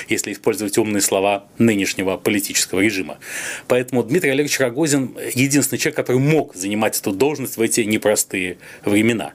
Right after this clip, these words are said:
Правильно? Ведь в всякой космической отрасли, вся-, всякой грядке свои овощи наоборот. Да, американской космической отрасли нужен Илон Маск – который в состоянии отбиться от ги-, международной гигантской аферистки Амбер Хёрд. А,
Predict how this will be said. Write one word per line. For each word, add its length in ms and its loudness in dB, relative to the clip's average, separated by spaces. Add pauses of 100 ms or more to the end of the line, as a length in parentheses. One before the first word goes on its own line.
(760)
Правильно? 240 2
Ведь 140 -6
в 80 -10
всякой 380 -2
космической 500 0
отрасли, 420 2
вся-, 180 -2
всякой 300 -2
грядке 320 -2
свои 180 4
овощи 340 2
наоборот. 560 0 (460)
Да, 140 2
американской 520 -2
космической 460 0
отрасли 360 0
нужен 280 4
Илон 260 4
Маск – 420 -2 (380)
который 280 0
в 40 -6
состоянии 840 -2
отбиться 500 0
от 200 -8 (160)
ги-, 280 -4
международной 580 0
гигантской 460 0
аферистки 420 -2
Амбер 300 -2
Хёрд. 380 -2 (560)
А, 360 -2